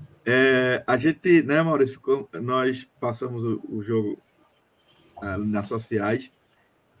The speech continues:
e pode até parecer uma coisa besta, coisa de menino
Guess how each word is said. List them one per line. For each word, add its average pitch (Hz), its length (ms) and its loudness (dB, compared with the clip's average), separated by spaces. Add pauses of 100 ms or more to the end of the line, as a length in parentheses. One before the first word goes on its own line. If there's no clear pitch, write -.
(100)
e 117 260 2
pode 131 240 -2
até 151 180 -2
parecer 147 440 0
uma 120 160 2
coisa 110 300 -2
besta, 98 640 -2 (100)
coisa 107 200 0
de 104 140 0
menino 104 480 0